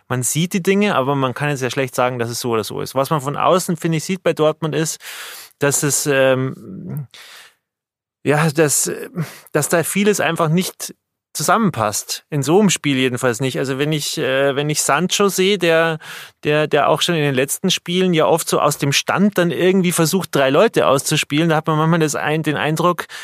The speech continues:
vielleicht kriegt er jetzt bald einen, also vielleicht, vielleicht hat, äh, hat dem, bei dem irgendwie das was ausgelöst, dass er jetzt als der teuerste Jungspieler der Welt irgendwie gilt und, und das finden dann vielleicht andere wieder blöd. Vielleicht gibt's da Unstimmigkeiten in der Mannschaft. Dann wird er jetzt zu früh ausgewechselt.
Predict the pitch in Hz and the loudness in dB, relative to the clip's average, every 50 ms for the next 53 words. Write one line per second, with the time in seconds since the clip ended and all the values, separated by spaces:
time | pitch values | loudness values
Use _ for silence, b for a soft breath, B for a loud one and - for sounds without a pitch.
0 | B B - - 147 143 143 143 139 - - 156 156 156 - - 156 139 139 139 | B B -6 -2 0 2 2 2 0 -4 -4 -6 -6 -4 -2 0 0 2 2 0
1 | 127 - - - 120 123 123 123 123 127 123 123 120 - 143 - - 131 139 131 | -2 -2 0 0 2 2 2 0 0 -2 -4 -4 -4 -4 -6 -6 -4 -2 -4 -4
2 | 127 - - - - 120 123 131 - - - 151 151 _ - - - - - 120 | -4 -6 -10 -6 -2 -2 -2 -2 -4 -6 -8 -8 -8 _ -10 -12 -10 -10 -8 -8
3 | 120 120 120 - - - - 113 127 139 - - 170 156 139 - 147 147 135 160 | -8 -6 -6 -6 -6 -6 -6 -6 -6 -6 -4 -2 -2 -2 0 0 0 0 0 0
4 | 160 160 160 - 175 180 170 170 160 170 156 156 165 156 - 165 156 - - - | 0 0 0 2 2 2 2 2 2 0 0 2 0 0 2 2 0 2 2 4
5 | 143 180 196 - - 185 165 165 175 190 180 - - 160 165 156 165 156 160 156 | 4 4 4 2 2 2 4 4 4 4 2 2 2 2 2 2 2 2 0 -2
6 | - - 98 139 143 147 151 147 - - 131 B B B B B _ - 135 135 | -2 -2 0 0 0 0 0 -2 -6 -10 -12 B B B B B _ -4 -4 -4
7 | - - - 143 156 185 180 165 156 - - 156 151 147 147 170 190 196 - - | -4 -4 -2 0 2 2 2 2 0 -2 -2 -2 -2 0 2 2 2 2 0 -2
8 | - - 156 160 175 175 160 147 143 120 120 131 185 208 202 - - 165 180 175 | -4 -6 -2 2 2 4 4 4 4 4 4 4 4 4 2 0 0 0 2 2
9 | 180 180 185 - 185 190 202 233 226 - - - 156 151 156 160 - - B B | 2 0 0 2 2 2 4 2 0 -2 -6 -4 -2 0 0 0 -2 -6 B B
10 | B B B B B B B - 170 160 151 160 156 - - - 165 156 - - | B B B B B B B -4 0 0 2 0 0 -2 -2 0 0 2 4 4
11 | 196 196 180 - 175 165 160 147 - 139 139 135 - - 139 170 196 208 214 208 | 4 4 4 4 2 2 2 2 2 2 2 2 2 2 2 4 4 4 4 4
12 | 185 190 208 202 175 - 185 202 226 226 - 160 151 143 - - 165 139 - - | 4 2 2 2 2 4 4 4 4 2 2 0 0 0 0 -2 -4 -4 -2 -2
13 | 143 - 147 170 - - 190 185 190 - - - 175 180 - 180 175 175 170 170 | 0 0 0 -2 -2 -2 -2 -2 -2 -2 -2 -2 -2 -2 0 -2 -2 0 0 0
14 | 175 185 185 - 208 208 - - - - - - 135 139 147 135 131 127 127 123 | 0 0 0 -2 -4 -4 -6 -10 -16 -10 -6 -4 -2 0 0 2 2 2 2 0
15 | - - 143 127 143 131 120 127 156 170 - - 165 - - - - 208 208 202 | -2 -4 -4 -2 0 2 4 4 2 0 -2 -8 -8 -10 -10 -6 -4 -4 -4 -4
16 | - - | -6 -14